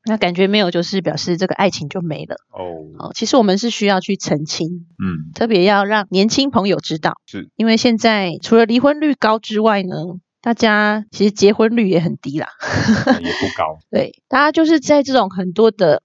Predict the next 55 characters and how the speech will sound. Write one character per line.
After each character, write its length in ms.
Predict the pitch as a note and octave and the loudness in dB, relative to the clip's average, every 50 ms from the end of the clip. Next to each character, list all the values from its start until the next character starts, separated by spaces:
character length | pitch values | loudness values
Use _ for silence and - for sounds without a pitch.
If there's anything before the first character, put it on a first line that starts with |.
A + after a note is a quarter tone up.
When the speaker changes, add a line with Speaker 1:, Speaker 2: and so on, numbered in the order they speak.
| _ - | _ -4
Speaker 1:
失 280 | - - - A#3+ B3 | -2 0 2 2 2
败 360 | G#3+ - - B3 A3+ G#3+ G3 F#3 | 2 2 2 2 2 2 0 0
啊、 400 | F3+ E3+ E3+ E3 E3+ E3 E3+ F3 | 0 0 0 0 0 -2 -4 -6
挫 240 | - - D#4 B3 G#3+ | -2 2 2 2 2
折 260 | - - F3 E3 F3+ | 2 0 0 2 2
里 140 | F#3 D3 D3+ | 0 -2 -6
面， 280 | F#3 F#3+ F#3 D3+ - - _ _ | -4 -4 -4 -4 -6 -10 _ _
就 180 | - A#3 A3 G#3 | 2 2 4 4
会 220 | A3+ G#3+ F#3+ F#3 | 4 4 4 2
害 240 | F#3 - B3 A3 G3 | 2 -2 -4 -4 -4
怕 360 | - - - G#3 F#3+ D3 C#3+ D#3+ - _ - | -6 -4 -2 -2 -2 -2 -4 -10 -18 _ -8
进 200 | - G#3 G3 G3+ | -4 -2 0 2
入 140 | G#3 F#3 | 2 2
一 80 | F3+ F3+ | 0 -2
段 340 | F3 - F#3+ F3+ E3 D#3+ E3 | 0 0 0 0 0 0 0
有 140 | F3 D#3 D3 | 0 0 0
承 260 | - - - D#3+ F3 | 0 -2 -2 -2 0
诺 160 | G#3 G#3+ F#3 | 0 0 0
的 120 | E3+ D#3 | 0 -2
关 280 | - - F3+ D#3 E3 E3+ | 0 0 0 0 0 -6
系， 440 | E3 - - - - E3+ D#3+ D3+ D#3+ - | -10 -10 -8 -6 -6 -6 -6 -8 -8 -6
哈。 140 | - D#3+ - - _ _ _ _ | -6 -6 -6 -6 _ _ _ _
Speaker 2:
是 160 | - - - | -16 -16 -16
的。 120 | - - - _ _ _ _ | -16 -18 -20 _ _ _ _
Speaker 1:
我 60 | - G#3 | 0 2
们 160 | G#3+ A3+ A3 | 2 2 2
就 120 | D#4 D#4 | 2 2
是 360 | D4 - D#4 D#4 D4+ C#4 B3+ | 2 4 4 4 6 6 4
想 200 | A3+ - G#3 E3+ | 2 2 0 2
要 400 | F3+ A3+ B3 A#3+ A#3+ G#3+ G#3 G#3 G3+ | 2 4 4 4 4 4 2 0 0
让 180 | - B3 A#3 A3+ | -2 -2 0 0
大 160 | G#3+ G#3+ G3+ | 0 -2 0
家 340 | - G#3+ G3 F#3+ F#3+ F#3+ G3 | 0 0 0 0 0 -2 -2
知 180 | - - G3+ | -2 -4 -2
道 180 | F#3+ G3+ G3 F3+ | 0 2 0 0
说， 320 | - - G3+ F3+ G3+ F3+ | 0 0 2 2 2 2
我 40 | F#3+ | 2
们 140 | F#3 G#3 A3+ | 0 0 2
在 180 | C#4 E4 D#4 - | 4 4 4 4
投 260 | _ - - A3+ B3 | _ 0 2 2 4
入 140 | D4+ D#4 B3+ | 4 4 4
我 60 | G#3 | 4
们 140 | G3+ G#3+ G#3 | 2 2 2
的 100 | A3 G#3+ | 0 0
青 320 | - - - D4+ D4+ D#4 | 0 0 2 2 2 2
春， 400 | D4 - C#4 C4 C4+ C4+ C#4 - _ | 4 4 6 6 6 2 -2 -8 _
还 120 | _ G#3+ | _ 2
有 80 | G#3+ G#3+ | 2 4
我 60 | G3+ | 4
们 100 | F#3+ F#3+ | 4 2
的 100 | F#3 F3+ | 0 0
精 320 | - - - C#4+ C#4+ C#4 | 0 -2 -2 -2 -2 0
力 140 | C#4+ C#4 B3 | 0 -2 -2
之 160 | A3 - A3+ | -2 -2 -4
前， 420 | G#3+ - - - D#3+ D3 - F3 | -4 -2 -2 0 0 -2 -2 -8